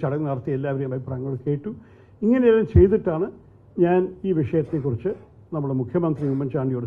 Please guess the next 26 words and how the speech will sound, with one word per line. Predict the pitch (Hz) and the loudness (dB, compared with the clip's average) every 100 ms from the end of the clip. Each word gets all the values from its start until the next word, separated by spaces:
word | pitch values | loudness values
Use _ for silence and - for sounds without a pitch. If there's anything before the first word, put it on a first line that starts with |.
| 101 | -4
സംസാരിച്ചിട്ട് | 127 165 156 139 131 | -4 0 0 0 -2
ഇതിനെ | 135 131 135 | -4 -2 -2
നമ്മൾ | 127 143 139 - - - | -2 -4 -8 -18 -20 -6
പ്രാധാന്യം | 147 139 151 131 | 0 2 4 2
കൊടുക്കണമെന്ന് | 131 151 165 202 135 110 - | 4 4 8 8 8 2 -6
നമ്മൾ | 123 110 | -8 -4
തീരുമാനിച്ചത്. | 120 117 101 92 113 - - - - - - - _ | -4 -4 -6 -12 -16 -18 -20 -20 -20 -20 -20 -20 _
ശ്രീ | - 190 | 4 6
അച്യുതാനന്ദ | 151 214 220 233 240 - | 8 8 8 10 10 10
സമയത്തെ | 214 240 233 285 254 | 10 8 6 6 6
അവർ | 220 240 240 - - | 6 4 0 -10 4
ടെൻഡർ | 220 220 240 196 | 8 12 12 12
ഇറക്കിയിട്ടുണ്ടായിരുന്നു. | 180 185 175 151 135 123 - - - - _ 147 | 8 6 4 4 2 0 -6 -12 -20 -20 _ 6
ആ | 170 185 | 6 6
കമ്പനികൾ | 180 180 214 233 240 226 | 4 6 8 12 10 10
പങ്കെടുത്തതിനെ | 190 202 190 190 180 175 240 220 | 6 6 4 6 8 8 6 2
നമ്മുടെ | 170 170 156 | 0 0 0
കേന്ദ്ര | 170 175 175 151 | 4 4 4 2
സർക്കാർ, | 151 120 139 127 - - - - - | -2 -2 0 0 -2 -8 -20 -16 0
ആ, | 170 | 4
ആ, | 170 175 208 180 180 175 | 4 2 -2 -6 -6 2
സമ്മതിക്കില്ല | 208 254 262 254 240 | 6 6 6 6 6
എന്ന് | 226 | 6
പറഞ്ഞു. | 165 131 185 175 | 4 2 0 0
കാരണം, | 180 185 | 2 2
അതിലൊക്കെ | 175 175 - | 2 2 0